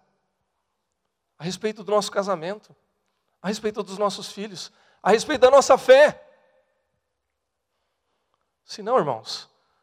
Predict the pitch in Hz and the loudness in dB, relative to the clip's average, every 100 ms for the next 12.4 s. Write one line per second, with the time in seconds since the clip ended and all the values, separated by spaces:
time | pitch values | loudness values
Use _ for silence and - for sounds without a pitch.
0 | _ _ - 156 180 208 - 175 139 180 | _ _ -12 -10 -10 -12 -4 -4 -2 -8
1 | 196 - 190 214 220 - - 185 160 175 | -8 -8 -6 -4 -8 -14 -4 -2 0 -2
2 | 185 - 185 - 185 202 190 202 196 190 | -4 -14 -18 -18 -20 -18 -20 -18 -16 -12
3 | 190 190 202 196 190 180 233 - 143 156 | -10 -12 -12 -12 -10 -12 -14 -12 -10 -10
4 | _ _ _ _ _ _ _ 131 - 143 | _ _ _ _ _ _ _ -20 -6 -4
5 | 139 165 175 - - _ _ _ _ _ | -4 -8 -12 -14 -18 _ _ _ _ _
6 | 147 143 156 135 139 147 147 _ _ _ | -20 -16 -14 -10 -10 -10 -20 _ _ _
7 | _ 120 131 - 135 131 - 123 131 131 | _ -16 -14 -14 -12 -12 -12 -10 -6 -6
8 | 139 139 _ _ _ _ - 143 - 156 | -6 -18 _ _ _ _ -20 -20 -20 -20
9 | 107 98 _ _ _ - - 370 370 - | -20 -20 _ _ _ -16 -10 -10 -10 -12
10 | 226 160 127 127 165 139 107 _ _ _ | -14 -12 -12 -12 -14 -14 -18 _ _ _
11 | _ _ 156 - 156 - - 127 139 - | _ _ -20 -18 -20 -18 -18 -16 -18 -18
12 | - 113 104 95 | -16 -16 -18 _